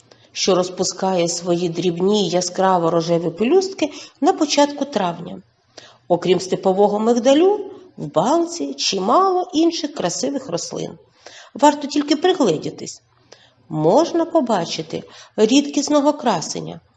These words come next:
дикого півника, який відрізняється від інших квітів яскраво жовтим кольором. У балці Ганівка археологи відшукали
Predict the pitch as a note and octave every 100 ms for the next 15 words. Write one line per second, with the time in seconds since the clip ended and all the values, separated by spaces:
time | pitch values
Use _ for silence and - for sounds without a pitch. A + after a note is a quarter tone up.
0 | - G3+ C4 B3+ A#3+ C#4 C4 F#3+ D#3 D3
1 | - - - _ - - _ E3+ F3+ F#3+
2 | - F#4+ G4 - - - - - F3+ G3
3 | G#3 G#3+ G#3 G3 F3+ F3 E3+ E3 E3+ -
4 | F4+ F#4 D#4 - G3 F#3 - F3 - _
5 | - D#3+ D3+ - - G#3+ E4+ E4 - -
6 | A3+ A3 - - - - F#2 - - _
7 | _ - - _ _ F#3+ E3+ F3+ F#3 -
8 | E3+ G#3 D4 F4+ G3+ - - - - -
9 | - E3+ E3+ - E3 C#4+ D#4+ A3 F#3 G3+
10 | - G3+ - D4+ D4+ D#3+